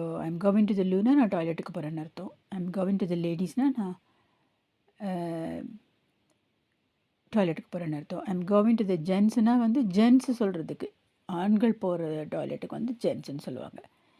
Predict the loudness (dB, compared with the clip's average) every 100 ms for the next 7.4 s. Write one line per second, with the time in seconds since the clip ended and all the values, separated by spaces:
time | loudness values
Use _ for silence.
0 | _ _ _ _ _ _ -4 4 6 6
1 | 4 2 2 0 -2 -6 -10 -12 _ _
2 | -4 4 4 4 2 -4 -6 -8 -16 -20
3 | _ _ _ _ _ _ -4 0 2 4
4 | 2 0 -4 _ 2 4 6 6 4 4
5 | 2 0 -2 -2 -2 -2 -4 -6 -6 -6
6 | -6 -8 -10 -12 -12 -8 -6 -2 -2 -2
7 | -2 -2 -4